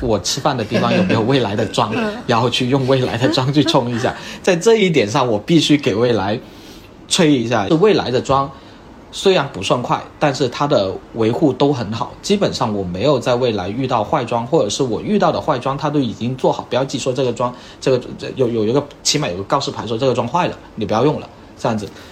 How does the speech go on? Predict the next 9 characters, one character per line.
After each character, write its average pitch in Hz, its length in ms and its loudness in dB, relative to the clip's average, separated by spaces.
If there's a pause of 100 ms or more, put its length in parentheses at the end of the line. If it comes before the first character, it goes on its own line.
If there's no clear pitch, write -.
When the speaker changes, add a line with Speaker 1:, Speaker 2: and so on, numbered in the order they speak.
(100)
Speaker 1:
然 123 140 0
后 127 180 4
所 123 200 0
以 127 80 6
的 107 100 2
话， 110 200 0 (220)
我 110 160 0
是， 113 400 2 (320)
呃， 101 260 0